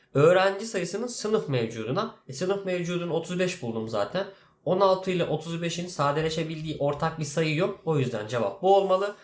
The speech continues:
Ama bir bölü iki demiş. Olmaz. Yanlış. Demek ki cevabım D şıkkı.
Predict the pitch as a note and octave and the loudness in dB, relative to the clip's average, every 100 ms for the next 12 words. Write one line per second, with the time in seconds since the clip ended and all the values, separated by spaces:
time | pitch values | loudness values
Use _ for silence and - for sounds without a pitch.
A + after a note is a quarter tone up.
0 | - _ D3+ D3+ C3 C3+ D3+ E3+ E3+ E3+ | -20 _ 2 4 4 2 2 0 0 -2
1 | E3+ E3 F#3+ G3+ - _ D3 A#2+ F2 - | -2 -2 -2 -6 -10 _ 4 4 2 0
2 | C#3 A2+ - - D3 A#2 - A#2 C3 G#2+ | 2 2 -2 -8 -6 -4 -6 0 2 2
3 | G#2 G3 G3 - - C3 G2+ - - | 2 0 -4 -10 -2 0 0 -4 -10